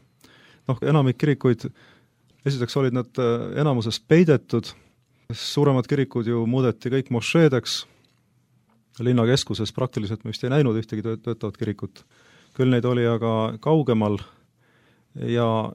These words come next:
ja oli ka selliseid, mida ühegi kaardi pealt ei leidnud, kuhu me sattusime lihtsalt juhuslikult ja,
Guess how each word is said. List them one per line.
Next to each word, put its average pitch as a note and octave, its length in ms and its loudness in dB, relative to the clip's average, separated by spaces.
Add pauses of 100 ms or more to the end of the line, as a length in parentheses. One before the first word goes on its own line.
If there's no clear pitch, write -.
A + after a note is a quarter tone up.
ja A#2 160 -2
oli A#2+ 420 -2
ka B2 120 2
selliseid, B2+ 520 2
mida A#2+ 280 -4 (340)
ühegi B2+ 300 -10
kaardi C3+ 260 2
pealt A2+ 240 0
ei B2+ 80 -2
leidnud, B2+ 400 2 (960)
kuhu B2 160 -8
me A#2 140 -2
sattusime A#2 480 -2
lihtsalt A#2+ 280 -6
juhuslikult B2+ 680 -2
ja, G#2+ 140 -2